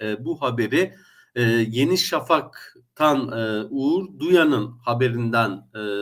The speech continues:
alıntı yapıyor. E, yani şimdi, e, burada önemli maddeleri özetlemek, e, gerekirse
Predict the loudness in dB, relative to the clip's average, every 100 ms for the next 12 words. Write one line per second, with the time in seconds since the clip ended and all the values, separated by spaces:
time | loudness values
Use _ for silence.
0 | -6 -2 0 0 -2 -6 -6 -6 -6 -2
1 | -2 2 2 2 0 -12 -20 -20 -8 0
2 | 4 4 4 2 -4 -6 0 2 2 0
3 | 0 0 2 0 -2 _ _ _ _ -4
4 | -2 -2 0 2 4 2 2 -6 _ _
5 | _ _ _ _ _ _ 4 6 6 4
6 | 2 0 0 2 4 4 4 2 2 -2
7 | -2 0 -2 -2 -2 0 -2 -8 -8 -6
8 | -2 -4 -4 -2 0 0 -2 -8 -2 -2
9 | -2